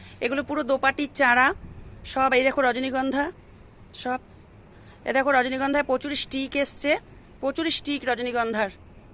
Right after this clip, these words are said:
প্রতিটা গাছে আমার স্টিক এসছে। আর প্রচুর ফুটবে, প্রচুর ফুটেছিল। গাছগুলোকে একটু ঠিকঠাক মতো কাটা,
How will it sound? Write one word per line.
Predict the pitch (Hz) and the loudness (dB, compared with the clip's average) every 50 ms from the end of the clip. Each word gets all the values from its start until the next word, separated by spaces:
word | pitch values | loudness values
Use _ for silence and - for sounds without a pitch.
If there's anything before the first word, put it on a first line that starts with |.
| - - - | -20 -12 -8
প্রতিটা | 262 262 - 294 294 262 302 285 | -8 -6 -6 -6 -2 0 2 4
গাছে | 247 240 226 226 - 285 285 | 6 6 6 4 4 0 0
আমার | 277 277 277 | 0 0 -2
স্টিক | - - - 262 254 233 254 | -4 -4 -6 -8 -8 -4 -4
এসছে। | 240 226 - - - 277 320 403 - - - - - - - - - - | -4 -4 -4 -6 -6 -4 -4 -6 -6 -10 -16 -18 -18 -18 -20 -20 -12 -6
আর | - 233 240 240 | -2 -2 -2 0
প্রচুর | - 277 277 - 359 370 - | 0 -2 -2 0 -2 -2 -2
ফুটবে, | - 311 311 233 226 294 320 | -2 -4 -4 -2 0 0 0
প্রচুর | 330 330 302 302 - 370 | 0 0 -2 -2 -2 -4
ফুটেছিল। | - - 330 - 381 415 415 - 370 285 294 320 392 508 - - - - - - - - | -2 -4 -2 0 0 0 2 2 2 2 4 2 2 0 -4 -10 -20 -20 -20 -20 -8 -2
গাছগুলোকে | 247 262 254 254 254 262 269 277 285 - 302 302 311 - - - - - - - - - - - - - - - - - - - - - - - - - - | 2 2 2 2 2 0 -2 -2 0 0 0 0 0 0 -2 -8 -20 -20 -20 -20 -20 -20 -20 -20 -20 -20 -20 -20 -20 -20 -20 -20 -20 -20 -20 -20 -20 -8 -6
একটু | - 233 - 294 277 | -6 -6 -6 -8 -8
ঠিকঠাক | - 302 269 - - 311 285 - | -8 -8 -6 -2 0 0 0 0
মতো | 294 277 - 285 | -2 -6 -6 -2
কাটা, | - 269 247 - 262 254 | 0 0 2 2 2 2